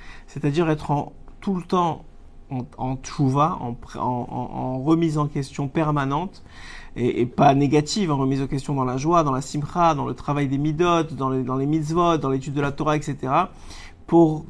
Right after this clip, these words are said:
que lorsqu'il va se dévoiler, et comme le dit la Gemara, Be'eser Hatat, c'est-à-dire de façon complètement surprenante, sans l'attendre, alors, à ce moment-là, à ce moment-là, il va y avoir une, euh,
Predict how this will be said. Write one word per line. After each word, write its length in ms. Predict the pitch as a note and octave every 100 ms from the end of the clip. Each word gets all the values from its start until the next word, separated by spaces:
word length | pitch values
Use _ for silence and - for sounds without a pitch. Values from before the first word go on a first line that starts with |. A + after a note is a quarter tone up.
| -
que 440 | E3 D#3+ C#3+ - - - -
lorsqu'il 380 | D3 C#3 - D3
va 360 | D#3 F#3+ - - - - -
se 140 | D3 D3+
dévoiler, 640 | D3+ D3 D3+ D3 C3 -
et 180 | - C#3
comme 420 | - C#3+ C#3+ C#3+ C#3+
le 80 |
dit 160 | C3 C#3+
la 100 | C#3+
Gemara, 340 | C#3 C3+ C3+
Be'eser 420 | A#2+ B2+ D#3 - D#3
Hatat, 380 | D3 C#3+ C#3+ C3
c'est-à-dire 360 | - C3 C3+ B2+ - - -
de 60 | C3+
façon 220 | C#3 D3
complètement 400 | E3 F3 E3 D#3+
surprenante, 640 | D#3 D3+ - C#3+ D3+ E3
sans 160 | - F3
l'attendre, 560 | D3+ D3+ D3 G#3 G#3+ - - - - - - - - - -
alors, 720 | - C#3 E3 E3 D#3+ E3 D#3 - - - -
à 160 | - C3+
ce 200 | - E3+
moment-là, 640 | E3 D3+ D#3 F3 D#3+ G#3+ - - - - - - - -
à 120 | C#3+
ce 180 | - E3
moment-là, 540 | D#3+ D3 C#3+ D#3 G3+ - - - - - - - -
il 200 | C#3 C3+
va 140 | D3+
y 80 | D3+
avoir 460 | D3 D3 D#3 D#3 D3+
une, 220 | C#3+ C#3
euh, 640 | C3+ C3 B2+ B2 A#2+ -